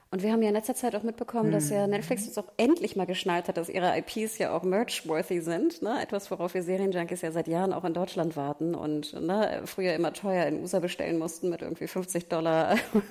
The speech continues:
Speaker 1: <laughs> Versandkosten und Co. Ähm,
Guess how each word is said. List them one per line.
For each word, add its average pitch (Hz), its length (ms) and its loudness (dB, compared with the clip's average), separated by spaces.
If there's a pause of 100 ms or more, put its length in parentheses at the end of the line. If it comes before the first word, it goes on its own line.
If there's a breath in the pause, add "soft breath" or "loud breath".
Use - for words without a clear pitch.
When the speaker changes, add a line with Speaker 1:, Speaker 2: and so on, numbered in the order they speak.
(120)
Speaker 1:
<laughs> - 480 -2
Versandkosten 190 800 2
und 165 160 -2
Co. 180 320 -2 (600 loud breath)
Ähm, 196 600 4